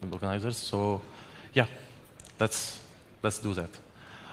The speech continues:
Uh, last but not least, I would like to thank, uh, my direct manager, my best friend, for pushing me forward all the way, right, Shashir,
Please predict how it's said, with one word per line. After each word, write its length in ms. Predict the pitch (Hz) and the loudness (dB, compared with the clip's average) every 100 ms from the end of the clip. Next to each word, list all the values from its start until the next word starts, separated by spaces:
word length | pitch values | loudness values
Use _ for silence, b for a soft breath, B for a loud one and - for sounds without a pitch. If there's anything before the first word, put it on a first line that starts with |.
| B | B
Uh, 520 | 110 110 113 110 110 | 12 12 12 12 12
last 500 | 110 110 123 127 - | 10 10 10 10 4
but 360 | - 107 110 - | 6 8 6 4
not 260 | 107 113 - | 4 4 4
least, 260 | 117 113 - | 2 2 4
I 60 | |
would 180 | 101 101 | 4 4
like 260 | 98 107 - | 4 4 2
to 60 | 101 | -2
thank, 380 | - 104 104 101 - - | 4 4 4 0 -4 0
uh, 280 | 95 95 90 | 4 4 2
my 160 | 101 98 | 4 6
direct 340 | 101 104 101 | 6 4 4
manager, 360 | 101 101 101 127 - - - - - | 2 2 2 -2 -4 -14 -16 -16 -4
my 100 | 92 | 0
best 240 | 92 95 - | 0 0 0
friend, 240 | 104 113 - - B B - | 2 2 0 -10 B B -10
for 260 | - 95 | 0 0
pushing 320 | 98 104 101 | 2 0 2
me 80 | 98 | 2
forward 320 | 95 104 107 104 - | 2 2 2 2 2
all 140 | 98 | 2
the 80 | 95 | 4
way, 220 | 101 139 - - - - | 4 2 -2 -16 -18 -2
right, 220 | - 107 107 | 4 4 4
Shashir, 420 | - 104 110 | 2 4 4